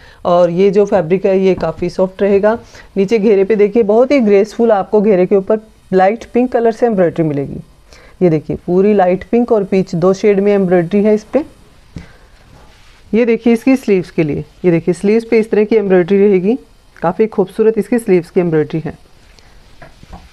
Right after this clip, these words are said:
Plain bottom है, same color में bottom रहेगी। Cream color का है ये पूरा suit, ये भी काफ़ी सुंदर लगेगा।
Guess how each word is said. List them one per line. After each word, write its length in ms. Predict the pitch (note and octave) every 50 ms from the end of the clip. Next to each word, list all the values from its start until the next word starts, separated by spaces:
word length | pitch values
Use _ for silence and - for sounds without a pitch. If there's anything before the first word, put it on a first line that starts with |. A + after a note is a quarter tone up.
| - - - - - - - - - - _ - - -
Plain 320 | A3 G#3+ A3 A#3 A#3+ B3 A#3+
bottom 340 | G3 G3 F#3 F3+ - G#3 A3+
है, 120 | A3+ A#3+ B3
same 440 | A#3+ - B3 G#3 G#3+ A3 A3+ A#3 A3+
color 300 | - - G3 F#3+ F#3 F3+
में 160 | F#3 G3 G3 F3
bottom 280 | F3+ E3+ - F3+ F#3
रहेगी। 320 | G3+ G3 E3+ F3 F#3+ A#3 C#4 - - - _ - - _ _ - - - - - -
Cream 220 | G#3+ A3+ A#3+ A#3+
color 260 | - A#3+ A3 A3 G#3+
का 160 | G#3+ A3 G#3+
है 140 | A3+ A#3 G#3+ G#3+
ये 80 | A3 G#3+
पूरा 240 | - A3 G#3+ G#3+
suit, 220 | G#3+ - A#3 A3 A3
ये 80 | F#3
भी 160 | F3+ F#3 A#3 A3+
काफ़ी 280 | G#3+ G3 G3 - A3
सुंदर 280 | G#3+ G#3 F#3 F#3 F#3+ G3
लगेगा। 400 | G#3 G3+ G3 G3+ G3 G3 B3